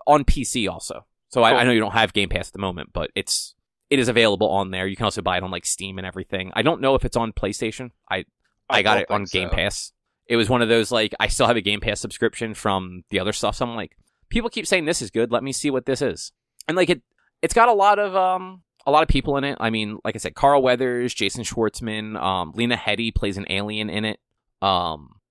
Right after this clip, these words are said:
Speaker 1: it's definitely got, like, some David Bowie vibes as far as, like, the music and the settings and everything. Um, at one point, you get to name yourself, and you can basically name yourself whatever the fuck you want.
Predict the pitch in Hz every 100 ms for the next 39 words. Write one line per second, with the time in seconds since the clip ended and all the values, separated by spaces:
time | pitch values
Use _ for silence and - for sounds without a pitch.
0 | _ 127 - 135 120 127 113 120 - 107
1 | - 98 113 104 101 95 95 101 92 87
2 | 87 98 95 92 - 87 - 95 95 101
3 | 92 92 92 98 95 101 95 95 85 -
4 | - 98 95 95 98 98 104 92 95 -
5 | 101 98 92 - _ - 98 78 - 107
6 | 113 131 - 135 - 110 - 110 95 92
7 | 98 110 120 135 143 - - _ - 107
8 | 110 110 135 113 113 113 113 120 110 101
9 | 92 - 95 - 92 92 110